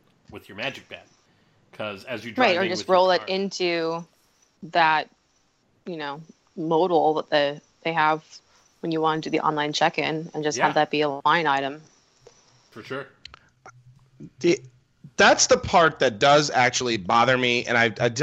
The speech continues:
Speaker 3: I talk to Missus D, D, D about this all the time, about, 'cause we talk about hotel stuff all the time, and, um, she thinks I'm crazy for getting upset about this, but it, I don't like
Speaker 2: Yeah.
Speaker 3: where people who just kinda keep their mouth shut and do it the way you're supposed to get penalized,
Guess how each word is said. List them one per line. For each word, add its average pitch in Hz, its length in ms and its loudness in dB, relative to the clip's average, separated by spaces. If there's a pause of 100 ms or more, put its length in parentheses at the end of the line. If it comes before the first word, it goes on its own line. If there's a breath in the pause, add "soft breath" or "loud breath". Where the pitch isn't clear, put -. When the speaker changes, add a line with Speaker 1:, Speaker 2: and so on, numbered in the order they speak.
(140)
Speaker 3:
I 139 60 6
talk 180 280 2
to 147 80 -4
Missus 123 240 -4
D, 127 280 2 (160)
D, 123 160 -4
D 123 140 -4
about 120 180 0
this 120 100 -6
all 120 120 -2
the 123 80 -8
time, 117 340 0
about, 104 380 -2
'cause - 80 -16
we 135 100 -2
talk 135 200 2
about 113 180 2
hotel 113 420 -2
stuff 110 260 -4
all 104 80 0
the 101 40 0
time, 98 300 -2
and, 95 120 -6 (680 loud breath)
um, 104 360 0 (120)
she - 160 0
thinks 156 180 2
I'm 120 120 0
crazy 127 400 2
for 120 140 -6
getting 110 320 -2
upset - 300 4
about 113 240 4
this, 101 240 -2
but 131 180 2
it, - 160 -4 (380 loud breath)
I 165 140 6
don't 170 220 6
like 160 280 6
Speaker 2:
Yeah. 139 80 2
Speaker 3:
where 127 460 6 (200)
people 208 300 4
who 226 160 4
just 170 220 2
kinda 160 220 4
keep - 240 -2
their 196 100 4
mouth 156 240 6
shut 131 260 4
and 127 120 -2
do 147 100 2
it 160 80 0
the 165 80 2
way 151 80 4
you're 135 100 2
supposed 139 400 2
to 185 260 6 (240 loud breath)
get 135 200 0
penalized, 175 640 4